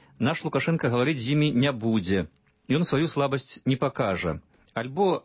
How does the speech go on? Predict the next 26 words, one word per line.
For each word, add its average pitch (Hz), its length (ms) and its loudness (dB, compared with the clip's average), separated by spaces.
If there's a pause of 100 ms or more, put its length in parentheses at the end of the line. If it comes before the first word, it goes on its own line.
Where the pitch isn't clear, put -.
раўнапраўныя 117 560 2
партнёры, 165 560 0 (320)
альбо 151 560 -2
ніякага 113 480 0
дыялогу. 87 560 0 (680)
Паглядзім, 175 640 0
як 139 240 -4
яны 147 160 0
абыдуцца 123 480 0
без 95 160 -2
Беларусі, 95 600 -2 (420)
краіны, 135 400 -2
што - 160 -2
размешчана 117 480 0
ў 107 160 -4
цэнтры 123 400 2
Еўропы. 101 600 0 (420)
Няхай 139 320 0
не 165 80 -2
забываюць, 139 560 0
што - 160 -4
самая 131 400 0
кароткая 110 400 0
дарога 113 320 2
на 101 80 4
Маскву 131 560 0